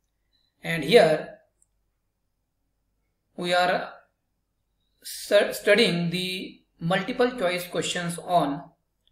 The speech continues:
polymerase chain reaction. So this is the video lecture series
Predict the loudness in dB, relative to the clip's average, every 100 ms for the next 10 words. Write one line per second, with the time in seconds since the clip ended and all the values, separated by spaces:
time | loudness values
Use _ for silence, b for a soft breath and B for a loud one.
0 | _ _ _ 2 4 4 0 -2 -4 -2
1 | -2 -4 -6 -8 -10 -10 -14 _ _ _
2 | _ _ _ _ _ _ _ _ _ -4
3 | 2 2 2 -2 -4 -6 -6 -6 -4 -6
4 | -8 -12 _ _ -20 -14 -6 -2 2 0
5 | -2 -6 -6 -6 -4 -4 -4 -8 -16